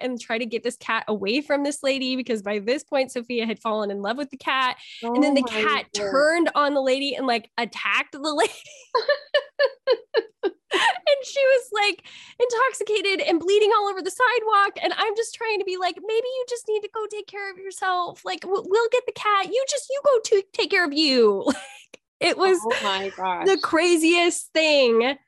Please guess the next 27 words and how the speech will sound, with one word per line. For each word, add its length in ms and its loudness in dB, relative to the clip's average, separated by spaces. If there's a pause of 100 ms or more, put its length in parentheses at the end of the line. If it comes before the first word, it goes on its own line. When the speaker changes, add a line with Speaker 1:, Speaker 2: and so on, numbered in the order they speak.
(140)
Speaker 1:
So 240 0
he 240 0
ended 300 -2
up 140 -2
letting 320 -2
her 160 0
bring 200 0
the 80 4
cat 320 -2
in 200 -2
and 120 -4
he 140 -6
went 160 -2
and 80 -4
got 160 -2
kitty 260 -4
litter 280 -2
and 120 -2
all 120 -2
this 160 -4
stuff. 260 -4
But 140 -2
now 200 0
this 220 -6
lady 220 -2
keeps 480 -8
coming 640 2